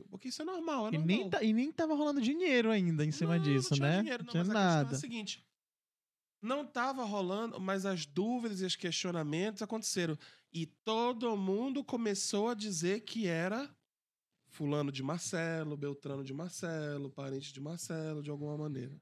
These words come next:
Speaker 2: Uhum.
Speaker 1: Então, o que que eu pude perceber ali?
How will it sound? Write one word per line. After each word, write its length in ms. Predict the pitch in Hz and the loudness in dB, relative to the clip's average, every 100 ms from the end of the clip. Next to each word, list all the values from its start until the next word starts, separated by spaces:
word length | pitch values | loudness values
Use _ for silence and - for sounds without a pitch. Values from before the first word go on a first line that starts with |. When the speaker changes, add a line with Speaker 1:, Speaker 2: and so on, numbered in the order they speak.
| _ | _
Speaker 2:
Uhum. 300 | - 120 113 - _ _ _ | -4 -4 -4 -8 _ _ _
Speaker 1:
Então, 420 | 151 233 262 202 180 | -8 -2 0 0 -4
o 60 | - _ _ _ _ | -12 _ _ _ _
que 100 | 311 | -6
que 80 | 330 | -4
eu 60 | |
pude 280 | 254 294 240 | -4 -4 -6
perceber 520 | 214 233 - 226 180 196 | -4 -4 -2 -2 0 0
ali? 440 | 196 143 113 | 0 -2 -4